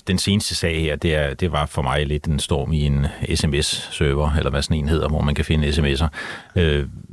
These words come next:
det var jo en, lidt en ikke-sag, synes jeg, øh, og det kunne ikke lade sig gøre at finde dem, og det synes jeg faktisk, Venstre og vores forsvarsminister har håndteret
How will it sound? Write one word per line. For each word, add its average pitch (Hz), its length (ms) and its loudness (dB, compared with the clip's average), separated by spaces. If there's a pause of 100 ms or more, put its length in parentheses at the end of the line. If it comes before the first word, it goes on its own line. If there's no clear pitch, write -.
(400)
det 87 100 2
var 82 120 2
jo 80 160 2
en, 71 320 -2 (240)
lidt 90 240 2
en 95 80 2
ikke-sag, 78 440 -4
synes 78 200 0
jeg, 73 380 0
øh, 85 120 4
og 82 140 0
det 95 80 2
kunne 87 120 0
ikke 80 100 -2
lade 82 80 0
sig 82 100 -2
gøre 80 360 0
at 82 60 -4
finde 82 200 2
dem, 85 240 2
og - 160 -4
det 80 100 2
synes - 180 0
jeg 73 80 -6
faktisk, 73 420 -4
Venstre 76 400 0
og 73 140 -2
vores 67 200 0
forsvarsminister 69 800 0
har 69 120 2
håndteret 67 500 0